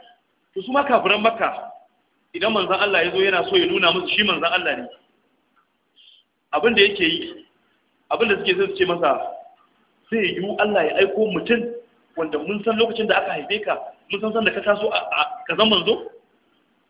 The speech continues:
"Wa ma mana an-nas an yu'minu iz ja'ahumul huda, illa an qalu aba'atha Allahu basharan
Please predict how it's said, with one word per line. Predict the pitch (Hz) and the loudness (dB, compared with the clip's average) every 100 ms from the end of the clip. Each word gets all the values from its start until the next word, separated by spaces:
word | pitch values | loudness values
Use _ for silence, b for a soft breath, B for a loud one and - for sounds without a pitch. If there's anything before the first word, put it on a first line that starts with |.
| _ _ _ _ - | _ _ _ _ -6
"Wa | 156 | 0
ma | 190 220 | 2 4
mana | 196 202 | 4 2
an-nas | 185 185 180 175 | 2 0 0 0
an | 185 | 0
yu'minu | 202 208 170 160 180 | -2 -4 -2 -4 -6
iz | 180 | 0
ja'ahumul | 214 180 175 175 156 | 2 2 -2 -2 0
huda, | 196 165 117 - - _ _ _ _ - | 2 0 -2 -10 -18 _ _ _ _ -2
illa | 196 202 196 | 0 2 0
an | 202 | 0
qalu | 214 208 220 285 - - _ - | 0 0 -2 -8 -12 -20 _ -4
aba'atha | 156 160 160 220 202 | -2 0 0 2 2
Allahu | 170 180 202 180 156 | 2 4 2 2 0
basharan | 196 220 196 | 2 2 0